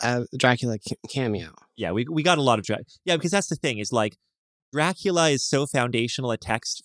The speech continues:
Speaker 2: for vampire authors that so many vampire authors have their works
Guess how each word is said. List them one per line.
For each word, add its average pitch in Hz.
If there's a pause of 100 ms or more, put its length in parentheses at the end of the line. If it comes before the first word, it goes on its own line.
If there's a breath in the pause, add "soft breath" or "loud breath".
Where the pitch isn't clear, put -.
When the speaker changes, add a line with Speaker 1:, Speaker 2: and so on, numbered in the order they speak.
Speaker 2:
for 113
vampire 104
authors 160 (320)
that 123
so 170
many 165
vampire 143
authors 117 (480)
have 147
their 139
works 135